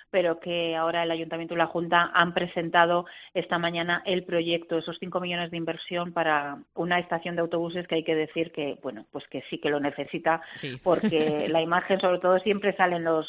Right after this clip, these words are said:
Speaker 1: los baños, ¿no? Yo tengo esa imagen, ¿no? Los baños, cómo están,
Speaker 2: Mm.
Speaker 1: eh, súper deteriorados. Bueno, nos han pasado unas infografías de cómo va a quedar remodelado y la verdad es que tiene una pinta estupenda.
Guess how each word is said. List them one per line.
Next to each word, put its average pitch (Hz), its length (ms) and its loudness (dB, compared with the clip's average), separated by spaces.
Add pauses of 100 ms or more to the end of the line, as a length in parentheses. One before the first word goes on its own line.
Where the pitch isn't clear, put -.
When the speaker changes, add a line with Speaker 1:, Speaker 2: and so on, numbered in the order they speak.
(100)
Speaker 1:
los 170 240 0
baños, 165 400 6
¿no? 196 260 -2
Yo 180 200 -2
tengo 180 200 -2
esa 175 160 -2
imagen, 160 400 -4
¿no? 170 80 -4
Los 170 180 -4
baños, 165 320 -2
cómo 160 220 -6
están, 147 320 -4 (300)
Speaker 2:
Mm. 160 180 -10
Speaker 1:
eh, 156 540 0
súper 170 200 0
deteriorados. 156 600 2
Bueno, 156 180 -2
nos 156 140 -4
han 180 80 -2
pasado 190 240 2
unas 170 180 -4
infografías 170 720 0 (220)
de 151 280 -4
cómo 165 200 -4
va 156 100 2
a 151 60 -2
quedar 156 380 -2 (320)
remodelado 175 880 4
y 165 60 -2
la 151 120 2
verdad 147 240 0
es - 60 -20
que 156 240 -6
tiene 151 220 -8
una 151 160 -4
pinta 175 440 -4
estupenda. 143 680 -6